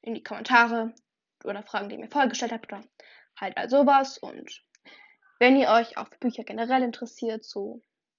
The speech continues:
wie eben die, die ich hier schon vorgestellt hab, sowas wie Inheritance Games oder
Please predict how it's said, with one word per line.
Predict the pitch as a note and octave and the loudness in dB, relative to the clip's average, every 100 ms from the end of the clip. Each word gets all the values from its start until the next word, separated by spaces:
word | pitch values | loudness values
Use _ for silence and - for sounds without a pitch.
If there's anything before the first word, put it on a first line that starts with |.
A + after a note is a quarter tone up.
| - | 2
wie | B3 A3+ | 4 4
eben | A3 A3+ | 2 0
die, | A3 | -2
die | G#3+ | -4
ich | G#3+ | -4
hier | A3+ | -8
schon | A3+ | -12
vorgestellt | - A3 A3+ A3 G#3 | -6 -6 -2 -4 -4
hab, | A#3 - | -8 -14
sowas | - - - C4+ _ - | -20 -20 -20 _ _ -14
wie | - | -14
Inheritance | A3 A3+ G#3 G#3 G#3+ | -10 -4 -4 -6 -10
Games | - G3+ A3 - | -8 -8 -8 -18
oder | - | -20